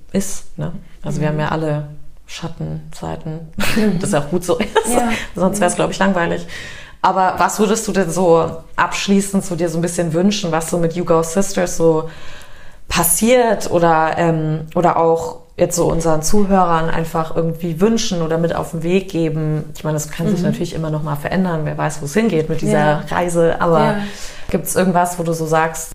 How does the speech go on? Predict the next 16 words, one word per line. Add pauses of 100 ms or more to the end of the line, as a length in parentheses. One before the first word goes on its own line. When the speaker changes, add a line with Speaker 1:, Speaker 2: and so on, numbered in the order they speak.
(160)
Speaker 2:
Mhm.
Speaker 1:
ich (580)
will
das
euch
mal
mit
auf
den
Weg
geben
oder, (420)
ja? (400)
Speaker 2:
Ja, (420)
ja. (1300)
Also,